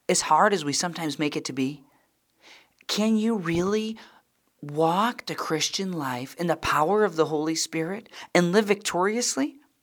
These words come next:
Today on Walking in the Way, we're going to take a look and answer the question, "How do I walk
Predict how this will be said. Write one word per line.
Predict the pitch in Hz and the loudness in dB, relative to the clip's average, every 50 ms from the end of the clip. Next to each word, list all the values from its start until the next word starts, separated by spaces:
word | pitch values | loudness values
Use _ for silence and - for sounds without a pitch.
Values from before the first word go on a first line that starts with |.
| _ _ _ _ - - - - | _ _ _ _ -18 -18 -12 0
Today | - 190 160 147 107 65 | 4 6 6 6 6 4
on | 80 107 107 | 0 -6 -4
Walking | 107 110 117 - - 151 | -2 -2 -2 -2 -4 -6
in | 151 160 | -6 -6
the | 185 180 | -6 -6
Way, | - - - - - - - - - - _ - | -8 -10 -10 -12 -18 -20 -20 -20 -20 -20 _ -12
we're | 160 147 156 160 190 202 | -4 2 6 6 6 6
going | 190 185 165 151 | 6 2 -2 -2
to | 135 127 | -4 -2
take | - 131 123 123 | -2 -2 -2 -2
a | 180 | -2
look | 156 127 107 104 - - - - | -2 -4 -4 -6 -8 -14 -10 -6
and | 131 131 127 127 - | -4 -4 -4 -2 0
answer | 165 170 180 - - 240 | 0 0 0 0 0 0
the | 226 233 | 0 0
question, | 233 - 143 113 - - - 107 107 - - - _ | 0 -2 -4 -4 -4 -6 -6 -6 -8 -8 -12 -12 _
"How | - - 139 135 117 95 87 - - | 4 6 6 6 6 4 -2 -8 -10
do | - 110 | -8 -8
I | 107 104 | -6 -6
walk | 98 101 107 107 104 101 104 - | -6 -6 -6 -6 -6 -6 -10 -12